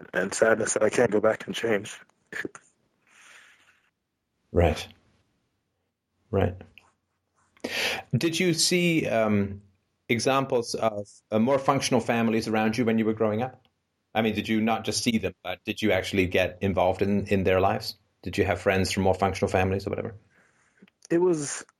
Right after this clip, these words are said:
Speaker 1: I, I had a good friend. I, I,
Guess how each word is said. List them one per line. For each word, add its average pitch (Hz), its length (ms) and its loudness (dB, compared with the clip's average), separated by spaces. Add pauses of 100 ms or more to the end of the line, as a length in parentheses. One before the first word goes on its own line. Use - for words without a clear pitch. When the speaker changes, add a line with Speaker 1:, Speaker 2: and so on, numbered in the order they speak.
(120)
Speaker 1:
I, 139 160 2 (140)
I 147 60 4
had 175 180 4
a 160 160 2
good 135 260 -2
friend. 135 480 -2 (480)
I, 143 300 2
I, 139 160 2